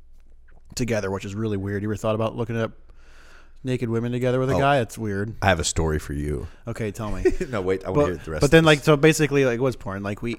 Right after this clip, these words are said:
Speaker 1: we, we looked at it, and then, like, as soon as he's, like, holding it, I'm just, like, looking over his shoulder, like, "This is so naughty. This is so bad." But I can't not look, keep looking. And then his mom called, like, "Bradley." And it kinda sounded angry. I remember that, like, kinda like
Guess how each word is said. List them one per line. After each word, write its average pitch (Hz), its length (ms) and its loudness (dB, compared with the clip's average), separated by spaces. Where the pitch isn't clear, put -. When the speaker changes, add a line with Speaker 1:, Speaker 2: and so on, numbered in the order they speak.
Speaker 1:
we, 110 500 -4
we 120 140 -2
looked 131 260 2
at 110 140 0
it, 117 140 0
and 123 100 -4
then, 120 120 -4
like, 113 160 -2
as 117 100 -2
soon 170 240 4
as 151 180 4
he's, 151 260 0
like, 143 120 4
holding 127 340 2
it, 156 160 4
I'm 131 140 2
just, 131 140 2
like, 117 120 0
looking 120 180 -2
over 110 100 -2
his 101 80 -4
shoulder, 110 160 -2
like, 101 100 -6
"This 104 160 -10
is 101 100 -8
so 101 400 -4
naughty. 101 420 -4
This 98 100 -6
is 95 100 -8
so 101 360 -4
bad." 92 400 -6
But 113 80 0
I 107 120 0
can't - 420 -10
not 101 520 -8
look, 123 420 -4
keep 127 200 -8
looking. 147 380 -6
And 120 120 -2
then 113 240 -2
his 120 200 -2
mom 120 320 0
called, 101 320 0
like, 101 140 -4
"Bradley." 247 600 -2
And 165 100 -2
it - 60 -12
kinda 143 200 2
sounded 123 320 -2
angry. 113 200 -2
I 113 40 0
remember 110 240 -2
that, 113 220 -2
like, 104 200 -6
kinda 110 200 -4
like 101 300 -6